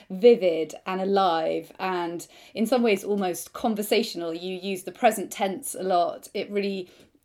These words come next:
adds to the immediacy. And, uh, I've seen it was described as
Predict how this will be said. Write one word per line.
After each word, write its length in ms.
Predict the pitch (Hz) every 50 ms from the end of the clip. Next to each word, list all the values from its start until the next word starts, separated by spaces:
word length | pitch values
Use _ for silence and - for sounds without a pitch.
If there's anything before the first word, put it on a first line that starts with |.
| _ - -
adds 340 | 233 220 208 202 - -
to 100 | - -
the 220 | - 185 185 180 -
immediacy. 840 | 202 208 226 233 226 214 185 180 165 170 - - 156 151 156 - -
And, 400 | - 196 202 196 196 196 - - - - - - - -
uh, 200 | 185 196 190 -
I've 260 | 190 196 190 - - - _ - 202 196 - -
seen 300 | - - - 233 220 214
it 100 | 196 -
was 140 | 185 190 -
described 600 | - 202 196 - - 196 190 185 180 180 180 -
as 280 | - 185 180 180 175